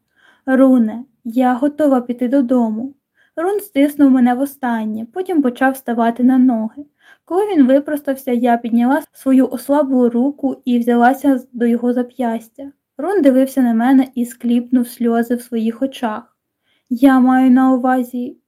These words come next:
я готова поїхати додому. Рон заплющив очі на мить. Він сів навпочіпки і обхопив моє обличчя руками. Коли розплющив очі, він кивнув.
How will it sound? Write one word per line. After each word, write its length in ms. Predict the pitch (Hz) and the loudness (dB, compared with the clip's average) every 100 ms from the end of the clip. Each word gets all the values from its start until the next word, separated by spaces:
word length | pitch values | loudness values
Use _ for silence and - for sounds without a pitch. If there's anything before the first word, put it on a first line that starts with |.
| _ | _
я 280 | 233 277 262 | -6 0 0
готова 440 | 240 285 311 254 220 | 2 0 0 0 -2
поїхати 560 | 240 226 240 233 240 | -2 -2 -2 -4 -2
додому. 580 | 254 240 254 220 220 240 _ _ _ _ - | 0 2 0 -2 -4 -10 _ _ _ _ -10
Рон 220 | 349 427 | -4 0
заплющив 560 | 294 247 277 285 277 240 | 0 2 0 2 -4 -2
очі 340 | 247 240 240 | -2 -2 2
на 120 | 254 269 | 2 4
мить. 480 | 240 208 220 _ _ _ _ _ _ _ _ 311 | 2 -2 -14 _ _ _ _ _ _ _ _ -4
Він 240 | 359 427 | -2 -2
сів 260 | - 294 277 | -2 2 4
навпочіпки 800 | 240 240 240 269 269 269 - | 2 -2 -2 -2 -2 -10 -8
і 260 | 240 - 240 | -8 -2 -2
обхопив 540 | 240 240 240 247 294 | -2 -6 -8 0 4
моє 260 | 285 262 247 | 6 4 2
обличчя 480 | 226 240 240 240 254 | 0 0 0 -2 -4
руками. 640 | 269 269 240 220 214 269 - _ _ _ | -4 -4 -6 -6 -8 -12 -16 _ _ _
Коли 200 | - 392 | -4 0
розплющив 640 | 427 - 269 294 285 262 - | 0 0 0 0 0 -4 -2
очі, 420 | 247 269 269 262 | 0 0 0 0
він 220 | 233 233 | 2 2
кивнув. 560 | 233 254 262 247 208 | 2 4 4 4 0